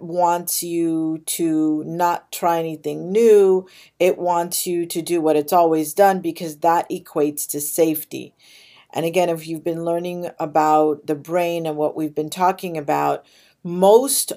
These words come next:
of your decisions and most of how you act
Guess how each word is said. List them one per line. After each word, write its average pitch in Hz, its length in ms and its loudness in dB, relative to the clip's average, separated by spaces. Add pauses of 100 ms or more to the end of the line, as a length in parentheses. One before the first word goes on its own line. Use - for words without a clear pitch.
of 185 340 6
your 170 480 2
decisions 156 800 -2
and 160 220 -8
most 190 400 2
of 165 120 -4
how 165 180 0
you 160 320 -4
act 143 420 0